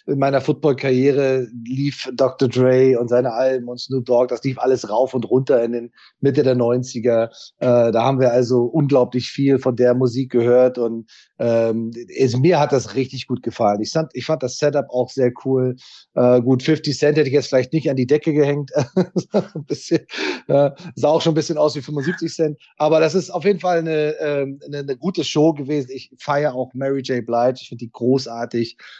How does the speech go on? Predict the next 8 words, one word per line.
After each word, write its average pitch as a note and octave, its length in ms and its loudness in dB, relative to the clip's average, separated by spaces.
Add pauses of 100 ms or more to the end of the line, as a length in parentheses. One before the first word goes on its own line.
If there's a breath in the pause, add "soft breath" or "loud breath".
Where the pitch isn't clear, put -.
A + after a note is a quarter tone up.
(140 loud breath)
Äh, B2 180 6
ich A#2+ 60 -4
fand B2+ 180 2
sie B2 100 0
richtig B2 340 -2 (100)
cool. A#2+ 400 4
Ähm, A2+ 460 2 (260)
unglaubliche, A#2+ 800 2